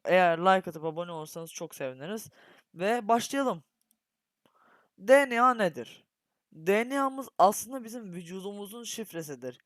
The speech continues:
Yani bizim saç rengi, ten rengi gibi fiziksel özelliklerimizi D N A'mızın içinde bulunmaktadır. D N A,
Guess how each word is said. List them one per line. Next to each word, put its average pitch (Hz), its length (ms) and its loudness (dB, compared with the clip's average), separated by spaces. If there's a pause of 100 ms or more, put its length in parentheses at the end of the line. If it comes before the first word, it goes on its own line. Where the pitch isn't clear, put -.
(360)
Yani 208 340 0
bizim 196 240 -12
saç 180 360 -2
rengi, 143 560 -6
ten 185 320 0
rengi 151 300 -4
gibi 139 300 -8
fiziksel 160 460 -12
özelliklerimizi 143 960 -6 (460)
D 185 300 -2
N 202 120 -2
A'mızın 208 400 -6
içinde 170 340 -10
bulunmaktadır. 127 960 -12 (480)
D 233 320 0
N 220 140 2
A, 214 160 2